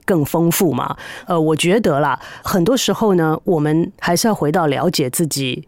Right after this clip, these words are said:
这一个基本的层面来看。嗯，很多东西我们管不了，但是我能够做到的是把我这一块做好。那什么叫做好？好就是我觉得我能够尽力做到我想要达成的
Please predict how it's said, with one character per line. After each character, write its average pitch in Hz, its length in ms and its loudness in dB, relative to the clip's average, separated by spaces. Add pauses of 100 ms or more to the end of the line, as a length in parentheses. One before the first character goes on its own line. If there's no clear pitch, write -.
(120)
这 185 160 0
一 151 160 2
个 135 360 -2 (280)
基 214 180 0
本 139 160 -2
的 131 80 -2
层 131 220 -4
面 151 200 0
来 120 180 -4
看。 131 300 -2 (440)
嗯， 156 420 0 (140)
很 190 160 2
多 254 100 2
东 285 180 2
西 247 80 2
我 233 60 4
们 151 140 2
管 127 180 -2
不 165 120 -2
了， 151 280 -4 (300)
但 277 120 2
是 254 200 2
我 165 260 0
能 160 220 2
够 277 160 4
做 185 200 2
到 160 220 0
的 135 140 -2
是 - 120 -2
把 156 280 -2
我 151 260 0
这 220 140 0
一 165 120 2
块 156 280 -2
做 156 240 0
好。 - 440 -6 (180)
那 294 100 2
什 269 120 2
么 262 80 4
叫 302 120 4
做 262 120 2
好？ - 440 -2 (260)
好 190 240 0
就 294 160 2
是 247 180 2 (200)
我 165 260 2
觉 175 220 2
得 175 420 2
我 165 220 0
能 156 160 2
够 196 120 2
尽 190 240 2
力 170 140 4
做 160 240 2
到 147 360 0
我 160 200 2
想 139 160 0
要 139 160 -2
达 139 240 -2
成 127 300 -4
的 135 260 -2